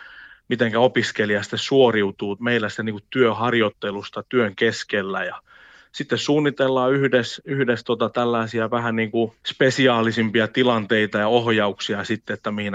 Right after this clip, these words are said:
niitä näyttökriteeriä ja sitä omaa osaamista tuodaan esille, niin se on mielenkiintoista katsoa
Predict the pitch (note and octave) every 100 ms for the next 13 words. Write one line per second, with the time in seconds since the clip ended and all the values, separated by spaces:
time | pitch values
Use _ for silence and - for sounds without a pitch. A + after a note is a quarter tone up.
0 | G2 G2 G2 G2 - - - _ _ B2+
1 | A#2 A#2 - A#2 A2 A2 G#2 G#2 G2+ F#2+
2 | - A2 B2 A#2 G#2+ A2+ A#2 G#2 G2 G#2
3 | - G#2+ G#2 F#2+ G2 A2 A2 G2 G2 F#2
4 | F#2+ G2+ _ _ - D#3 E3 D3+ B2 A2
5 | A#2 A2 - A#2 A2+ - A2+ G2+